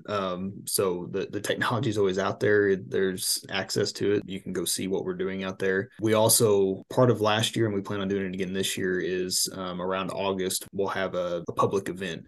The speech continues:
where people can come and learn about the technology that we have been evaluating this year, kind of see some of the results we have at that point. And that's, that's open to customers. Uh, we also like to invite schools, um, and things like that to come and learn about what we're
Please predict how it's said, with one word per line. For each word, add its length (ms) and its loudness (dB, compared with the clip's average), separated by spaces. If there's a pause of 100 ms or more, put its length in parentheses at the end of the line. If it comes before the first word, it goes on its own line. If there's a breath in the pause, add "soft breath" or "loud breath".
(160 loud breath)
where 200 -4
people 220 -8
can 140 -10
come 240 -6
and 80 -6
learn 180 -4
about 200 -4
the 60 -6
technology 720 -6
that 180 -6
we 340 -8
have 220 0
been 120 0
evaluating 540 2
this 240 -2
year, 340 0
kind 120 -6
of 80 -4
see 120 -4
some 160 -2
of 60 -4
the 80 -6
results 400 -4
we 120 -4
have 140 -4
at 120 -8
that 200 -4
point. 380 -8
And 100 -2
that's, 340 2
that's 220 -2
open 220 -4
to 240 -4
customers. 760 0
Uh, 100 -6 (100)
we 80 -4
also 220 -2
like 120 -2
to 80 -8
invite 240 -6
schools, 680 -2
um, 480 -6
and 120 -8
things 200 -6
like 160 -4
that 240 -2
to 260 -4 (180)
come 120 -2
and 100 -6
learn 220 -4
about 260 -6
what 180 0
we're 220 -8